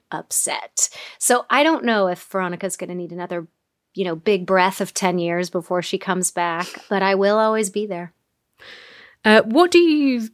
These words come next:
Speaker 2: feel about the fan investment in the character of Veronica Mars and, and the show and the world of it? Uh, is that good because it helped get the film and the reboot into production, or is it troublesome because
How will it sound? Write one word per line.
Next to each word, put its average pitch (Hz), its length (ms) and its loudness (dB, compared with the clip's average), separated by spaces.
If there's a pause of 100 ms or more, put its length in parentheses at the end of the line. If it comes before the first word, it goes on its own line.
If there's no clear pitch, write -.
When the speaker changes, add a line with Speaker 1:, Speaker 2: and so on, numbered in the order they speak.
Speaker 2:
feel 214 680 2
about 175 520 4 (400)
the 180 80 -2
fan 185 460 4
investment 170 680 2
in 175 160 6
the 165 80 2
character 165 380 -2
of 160 80 -10
Veronica 156 340 -2
Mars 156 340 -2
and, 156 160 -4
and 160 240 -2
the 156 240 -2 (240)
show 156 500 2
and 151 300 -4
the 165 120 -2
world 151 500 -2
of 151 180 -8
it? - 220 -10 (400)
Uh, 180 180 8 (160)
is 202 140 4
that 185 260 2 (400)
good 208 260 4
because 247 320 4
it 220 80 4
helped - 600 2 (260)
get 196 140 4
the 180 80 0
film 208 300 4
and 185 80 6
the 175 60 6
reboot 196 460 2
into 190 320 0
production, 214 480 0
or 196 80 -2
is 190 120 -2
it - 120 -4
troublesome 202 500 4
because 180 680 2